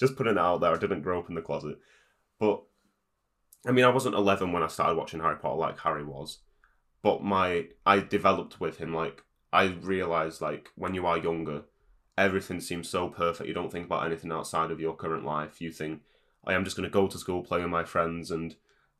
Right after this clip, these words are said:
enjoy it as much as I can, even though the world isn't perfect." And then you start to realise that as you grow up. And as Harry progressed and the film started to be released, and in the books,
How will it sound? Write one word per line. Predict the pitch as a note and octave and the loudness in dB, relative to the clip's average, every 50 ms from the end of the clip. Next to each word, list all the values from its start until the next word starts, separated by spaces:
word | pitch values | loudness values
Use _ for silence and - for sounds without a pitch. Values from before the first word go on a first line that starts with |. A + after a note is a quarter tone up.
| _ _ | _ _
enjoy | F#2 F#2 G2 F#2+ G2 G2 F#2+ F#2+ | -4 -2 -2 2 4 4 4 4
it | F2 - | 4 2
as | F#2 | 0
much | G2+ - - - | -2 -2 -2 -2
as | E2 F2 | 0 2
I | F2 F2 E2+ | 2 2 2
can, | - F#2+ E2+ E2+ F2 | 2 2 2 4 2
even | E2+ D#2 F2 | 0 -4 -2
though | F2 E2+ E2+ E2 - - _ _ _ _ _ _ _ _ _ _ _ _ _ _ _ _ _ _ _ _ _ _ _ _ _ F2+ | -2 0 -2 -2 -4 -8 _ _ _ _ _ _ _ _ _ _ _ _ _ _ _ _ _ _ _ _ _ _ _ _ _ -4
the | G2 G#2 | 0 2
world | G#2+ A2+ A2 G#2 | 4 4 4 4
isn't | G2 F2+ E2+ D#2 | 2 0 -4 -4
perfect." | D#2 F2+ F2+ E2+ - - - C#2 - - | -2 0 0 0 -2 -4 -8 -10 -10 -6
And | - G2 | -2 0
then | G2+ F#2+ | 0 0
you | F#2 | 0
start | - - G#2 - - | 2 4 4 4 2
to | - F2 | 0 -4
realise | F2 F#2+ F#2+ F#2 F2 E2+ E2 | -2 -2 0 2 2 2 2
that | D#2+ C#2 C2 | 0 -2 -4
as | - | -4
you | E2 | -6
grow | - F2 E2 E2 E2+ D#2+ - | -4 -2 -2 0 -2 -2 -6
up. | - - _ - | -6 -10 _ -10
And | E2+ F2 F#2+ | -6 -6 -6
as | F#2 - - - - | -6 -8 -10 -14 -12
Harry | - - G2 G2 G2 G2 | 0 4 6 6 6 4
progressed | G2 - _ - G2 F#2 E2+ F2 F#2 E2+ D2+ - - - - - - - - | 0 -4 _ -8 -6 -6 -4 -2 0 0 -2 -2 -6 -12 -18 -20 -16 -10 -8
and | F2+ F2+ | -6 -6
the | E2+ E2 | -6 -4
film | - F#2 F2 F2 | -4 -4 -4 -4
started | - - D#2 C#2+ - | -2 -2 -2 -2 -4
to | - | -6
be | - F2 | -6 -4
released, | E2+ E2+ D#2 E2 D#2 D2+ - - | -4 -2 -2 -2 -2 -4 -4 -2
and | F2 F#2 F2+ F#2 | -2 -2 -2 -2
in | F2+ E2 | -4 -6
the | D#2+ | -6
books, | - D#2+ C#2+ - - - - - - | -6 -6 -8 -8 -10 -16 -18 -18 -18